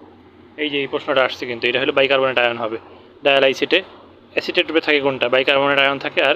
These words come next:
এমজি থাকে, এমজি টু প্লাস। সবচেয়ে বেশি পানি থাকে শিশুদের দেহে, শিশু, শিশুদের পানি বেশি। মনে রাখবো শিশুরা ভাসে, ঠিক আছে? শিশুরা ভাসে পানিতে, মুখস্থ করতে হবে। হেনলির লুপে পানি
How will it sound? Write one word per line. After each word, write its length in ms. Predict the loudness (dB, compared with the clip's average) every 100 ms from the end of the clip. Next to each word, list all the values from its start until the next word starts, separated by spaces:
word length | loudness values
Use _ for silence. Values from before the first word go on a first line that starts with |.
| -2
এমজি 240 | -6 -8
থাকে, 260 | -10 -8 -6
এমজি 180 | -6 -6
টু 80 | -4
প্লাস। 440 | -4 -4 -10 -20 -20 -20 -20 -20 -20 -20 -20 -20 -20 -8
সবচেয়ে 240 | -8 -4 -2
বেশি 160 | -2
পানি 220 | 0 2 2
থাকে 260 | 2 2
শিশুদের 440 | 0 -2 2 2 2
দেহে, 180 | -4
শিশু, 540 | -2 0 0 0 -4 -4
শিশুদের 440 | 0 0 2 0
পানি 220 | 2 0
বেশি। 240 | 0 -2 -6
মনে 720 | -12 -20 -20 -20 -20 -18 -6
রাখবো 140 | -6 -4
শিশুরা 340 | -6 0 0
ভাসে, 260 | -2 -8 -8
ঠিক 120 | -8
আছে? 140 | -8
শিশুরা 300 | -12 -6 -4
ভাসে 240 | -4 -6 -6
পানিতে, 320 | -8 -8 -14 -16 -20 -20 -20 -20 -20 -20 -20 -20 -20 -20 -20 -20 _ -20 -20 -20 -20 -20 -20 -20 -20 -20 -20 -20 -20 -20 -20 -18 -8
মুখস্থ 240 | -6 2
করতে 240 | 2 2 0
হবে। 220 | 0 -2 -8 -20 -8
হেনলির 360 | -2 4 4 4
লুপে 300 | 2 0 -2 -4 -20 -8
পানি 300 | -2 0 -2